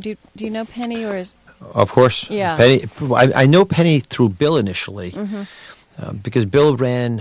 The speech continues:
Speaker 2: Medtronic Corporation, which,
Speaker 1: Oh,
Speaker 2: uh,
Speaker 1: right.
Speaker 2: ha-,
Speaker 1: So
Speaker 2: has
Speaker 1: you,
Speaker 2: been a,
Speaker 1: yeah.
Speaker 2: it's a, it's a large medical device company, but
Speaker 1: Yeah.
Speaker 2: the reason I, I was interested in them is because they have a corporate credo,
Speaker 1: Yeah.
Speaker 2: which, uh, you've probably read, which is spectacular.
Speaker 1: Yeah.
Speaker 2: And allows folks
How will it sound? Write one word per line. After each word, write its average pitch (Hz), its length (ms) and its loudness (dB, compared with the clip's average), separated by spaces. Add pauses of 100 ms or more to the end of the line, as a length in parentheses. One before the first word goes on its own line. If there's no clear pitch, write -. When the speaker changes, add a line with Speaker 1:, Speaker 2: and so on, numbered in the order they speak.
(140)
Speaker 2:
Medtronic 120 460 -10
Corporation, 95 760 -12 (360)
which, 120 360 -8
Speaker 1:
Oh, 269 140 -4
Speaker 2:
uh, 208 40 -6
Speaker 1:
right. 240 300 -8
Speaker 2:
ha-, 110 140 -14
Speaker 1:
So - 200 -8
Speaker 2:
has 214 160 -8
Speaker 1:
you, 190 60 -16
Speaker 2:
been 156 180 -4
a, 123 40 -4
Speaker 1:
yeah. 110 220 -4 (280)
Speaker 2:
it's 135 120 -16
a, 165 80 -10
it's 139 120 -14
a 165 60 -8
large 165 200 -6
medical 127 280 -10
device 123 260 -12
company, 113 240 -16
but 107 160 -12
Speaker 1:
Yeah. 226 100 -12
Speaker 2:
the - 60 -10
reason 160 140 -10
I, 143 180 -10
I - 40 -12
was 113 240 -16
interested 165 360 -16
in 101 140 -14
them 95 200 -16
is 101 80 -18
because 117 300 -20
they 123 80 -18
have 127 160 -16
a 107 40 -16
corporate - 440 -16
credo, - 560 -16 (400)
Speaker 1:
Yeah. 185 160 -10
Speaker 2:
which, 151 160 -6
uh, 110 60 2
you've 117 260 -4
probably 127 320 -4
read, 110 300 -4
which 104 200 -10
is 98 140 -6
spectacular. - 960 -10
Speaker 1:
Yeah. 190 240 -12 (180)
Speaker 2:
And 113 100 -4
allows 123 420 0
folks - 580 -2